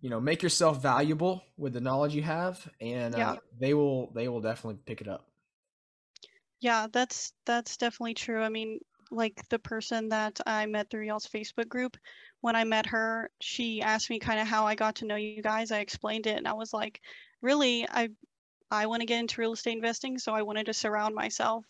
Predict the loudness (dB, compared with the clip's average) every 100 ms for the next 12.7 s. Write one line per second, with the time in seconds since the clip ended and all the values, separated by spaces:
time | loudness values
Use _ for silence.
0 | -4 -4 -4 -4 -4 -2 -4 -2 -2 -2
1 | -4 -4 -4 -12 -20 -20 -2 0 2 -2
2 | -12 0 2 2 4 2 4 2 2 2
3 | 0 0 -2 -2 0 0 2 0 0 0
4 | 0 0 -2 0 2 2 4 2 2 0
5 | 0 0 -2 0 -2 -2 -2 -2 -2 2
6 | 2 2 -2 -2 -8 -6 -4 -2 -4 -6
7 | _ _ -20 -20 _ 2 4 4 -2 -6
8 | -2 2 4 2 0 -6 -6 -8 -2 0
9 | 0 -2 -4 -2 -2 -2 -4 -6 -4 -4
10 | -2 -6 -6 -10 -10 _ _ -6 -2 -2
11 | -4 _ -6 -4 -4 -4 -6 -6 -2 -2
12 | -2 -4 -4 0 0 -2